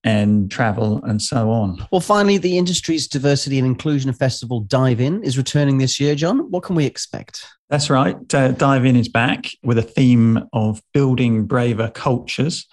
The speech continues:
Speaker 1: and it's calling on the industry to build nurturing and encouraging environments. So the festival's held between, uh, the twenty-seventh and the twenty-ninth of September. Registration opens on August the ninth.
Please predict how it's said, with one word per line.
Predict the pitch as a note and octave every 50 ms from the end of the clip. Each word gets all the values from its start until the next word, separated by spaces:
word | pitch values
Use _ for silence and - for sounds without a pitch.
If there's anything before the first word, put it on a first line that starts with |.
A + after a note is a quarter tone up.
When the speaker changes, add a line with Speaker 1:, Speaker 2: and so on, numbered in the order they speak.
| - -
Speaker 1:
and | - A#2+ A2+
it's | A2 -
calling | - - - D#3 C3+ A2+ A2 A2+
on | A2 A2
the | G#2+ A2
industry | A2 A2 A2 G#2 - - - A#2 G#2+ G#2+ - - -
to | A#2+ A2 G#2+ G#2+ G2+ - - - _ _ _
build | - B2 A#2 A2 G#2+ G#2 -
nurturing | A2+ A2+ A#2+ B2 A#2+ - - - - A#2+ A2 G#2+ G#2
and | G#2+ G#2+ G#2+ G#2+
encouraging | G#2 G#2 G2+ - - - - C#3 B2+ A2+ A2 G2 - A#2 A2 A2
environments. | A2 G#2+ G#2 B2+ C3 B2+ B2 A#2+ A2 G2+ F2+ G2 - - - - - - - - - -
So | - C3+
the | A#2 A#2
festival's | - - F3 E3+ - - C3+ A#2 A#2+ A2+ G#2+ -
held | - - C3+ A#2+ A2+ A2 G#2 G2+
between, | A2+ G#2+ - - B2 A2+ G#2+ G#2+ G#2+ G#2 G#2+ G#2+
uh, | G#2+ G#2+ G#2+ G#2+ -
the | G#2+
twenty-seventh | G#2 - - A#2 A2+ A2 G2+ - - A2+ G2+ G2+ G2+ - -
and | A2 G#2+ G#2
the | G2+ G#2
twenty-ninth | - - A#2+ A#2 A2 G#2 - A#2 G#2+ G#2+ G#2 G#2 G#2 - - -
of | G2+ -
September. | - - - B2 - - _ - - C3 A2+ A2 G#2+ G2+ G#2+ C3+ D3 - - - - - - - - - _ _ _
Registration | B2+ A#2+ A2+ G2 - - - - - A#2 A2 G#2+ G#2+ - - A2+
opens | G#2+ G#2+ G#2 - A#2 G#2+ G#2 G2
on | A2+ G#2+ G#2 G#2 G2+ G2+ - -
August | B2+ A#2 A2 G#2 A2 G#2+ - - -
the | A2+
ninth. | G#2+ G#2+ A2+ A2 G#2 F#2+ G2 A#2+ - - -